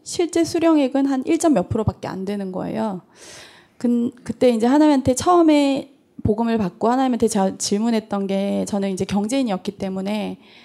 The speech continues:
금융 쪽에 있었으니까 하나님이 원하는 헌금이 뭐냐고 질문을 했었었어요. 근데 하나님께서 저한테 그 주신 말씀이 그 재물이 있는 곳에 제 마음이 있다고,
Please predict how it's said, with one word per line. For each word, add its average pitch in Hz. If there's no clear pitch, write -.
금융 226
쪽에 196
있었으니까 202
하나님이 339
원하는 202
헌금이 269
뭐냐고 196
질문을 240
했었었어요. 190
근데 226
하나님께서 285
저한테 202
그 208
주신 208
말씀이 202
그 196
재물이 247
있는 247
곳에 202
제 202
마음이 208
있다고, 190